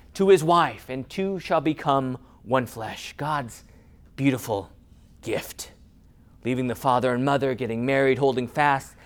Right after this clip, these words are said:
and then becoming one flesh union. Taking parts in the gift of marriage, those sexual gifts, but also the unity that is rooted in that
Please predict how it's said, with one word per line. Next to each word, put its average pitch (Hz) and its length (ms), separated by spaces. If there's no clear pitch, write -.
and 170 160
then 190 200
becoming 185 560
one 190 240
flesh 202 420
union. 190 560
Taking 165 300
parts 180 340
in 160 60
the 175 80
gift 190 480
of 156 220
marriage, 175 380
those 190 280
sexual 170 500
gifts, - 680
but 160 100
also 190 600
the 156 120
unity 160 800
that 139 120
is 131 160
rooted 143 360
in 139 240
that 127 240